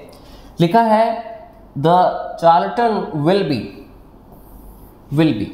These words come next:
मैं हमेशा कहता हूँ कि आपने Direct indirect करते time सारी present की चीज़ों को past में convert करना होता है। मुझे इतना पता है, मुझे will be की जगह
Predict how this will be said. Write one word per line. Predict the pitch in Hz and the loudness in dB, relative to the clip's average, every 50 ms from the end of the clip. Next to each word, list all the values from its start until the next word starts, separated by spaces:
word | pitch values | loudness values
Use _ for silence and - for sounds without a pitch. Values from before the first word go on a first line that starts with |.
| - - - - - - - - - - - | -14 -20 -20 -20 -20 -20 -20 -20 -6 0 2
मैं | 151 | 2
हमेशा | 165 180 175 175 214 214 | 2 2 0 0 0 0
कहता | 208 208 208 - 214 | 0 0 0 2 2
हूँ | 220 220 214 | 2 2 0
कि | 214 202 | -2 -2
आपने | - - 170 170 170 - - 175 190 196 202 247 247 - - - - - - - - - | 0 2 4 4 2 0 -4 -4 -2 -2 -2 -2 -4 -6 -12 -18 -20 -20 -20 -12 -2 2
Direct | 143 147 156 190 190 - - - | 2 4 4 2 0 -4 -2 0
indirect | 190 190 190 185 196 190 - - | 2 2 4 2 0 0 0 0
करते | 180 165 - 185 | 0 0 0 -2
time | 180 180 180 190 208 208 | 0 0 2 2 0 0
सारी | - - 180 175 180 190 | 0 2 2 2 2 0
present | 190 - 185 160 156 156 180 185 180 180 | 0 2 2 2 2 2 0 -2 -2 -2
की | 185 | -2
चीज़ों | - 165 151 143 156 | -2 -2 -2 -2 0
को | 156 165 190 185 - | 0 0 -2 -2 0
past | - 156 151 156 160 - - - | 0 0 2 0 -2 -4 -4 -4
में | 170 175 170 | -4 -2 0
convert | 180 160 156 151 151 147 - | 0 0 2 2 0 -2 -2
करना | - 135 120 123 117 | -4 -2 0 0 0
होता | 110 101 - - 107 107 | 0 0 -2 -4 -8 -8
है। | - - - - - - - - - | -10 -12 -14 -20 -20 -20 -14 -4 0
मुझे | 151 170 165 202 208 | 2 2 2 2 0
इतना | 202 202 214 220 | 0 2 0 0
पता | 214 208 202 208 214 | 2 0 0 0 0
है, | 202 | 0
मुझे | 202 208 202 196 208 190 | 0 0 2 2 2 2
will | 160 185 185 202 190 | 2 0 0 0 -2
be | 180 208 202 | -2 -2 0
की | 185 196 180 | 2 2 2
जगह | 156 156 143 160 160 220 - | 2 2 2 2 2 0 -4